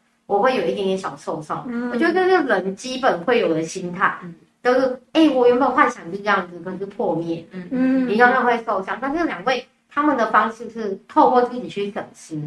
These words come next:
Speaker 2: 嗯。
Speaker 1: 我究竟在追星的过程中，我想获得的是什么？
Speaker 2: 嗯。
Speaker 1: 然后这件事情真的会让我影响到我的生活，或者是我觉得没有关系，我要的只是从这之中获得能量，我得到能量就好了。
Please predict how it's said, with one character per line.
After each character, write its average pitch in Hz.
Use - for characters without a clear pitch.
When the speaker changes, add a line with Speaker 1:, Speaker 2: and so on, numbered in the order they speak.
Speaker 2:
嗯。 202
Speaker 1:
我 233
究 294
竟 294
在 285
追 269
星 269
的 247
过 247
程 196
中， 202
我 185
想 -
获 220
得 160
的 160
是 208
什 -
么？ -
Speaker 2:
嗯。 202
Speaker 1:
然 214
后 262
这 302
件 302
事 330
情 190
真 240
的 226
会 233
让 214
我 160
影 196
响 208
到 214
我 185
的 160
生 202
活， 175
或 226
者 190
是 233
我 240
觉 269
得 277
没 285
有 277
关 262
系， 262
我 220
要 240
的 202
只 170
是 214
从 190
这 214
之 208
中 202
获 208
得 165
能 170
量， -
我 240
得 269
到 302
能 254
量 269
就 262
好 208
了。 -